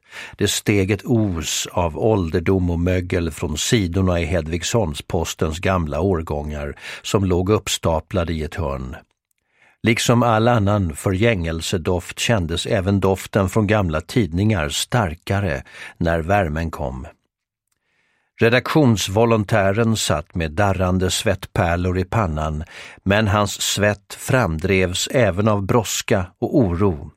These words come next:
Om numret blev försenat nu, så skulle det bero på honom. Berlin den tjugofjärde.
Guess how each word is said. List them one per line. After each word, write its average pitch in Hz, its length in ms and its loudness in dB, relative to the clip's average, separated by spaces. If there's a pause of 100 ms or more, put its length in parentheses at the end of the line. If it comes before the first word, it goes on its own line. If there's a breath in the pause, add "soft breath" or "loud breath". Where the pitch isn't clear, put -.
(720)
Om 113 240 6
numret 120 440 4
blev 107 280 2
försenat 113 680 2
nu, 90 400 2 (300 loud breath)
så - 180 0
skulle 98 320 2
det 82 160 0
bero 87 340 -2
på - 140 -6
honom. 85 480 0 (1080)
Berlin 107 580 4
den 104 240 4
tjugofjärde. 87 840 0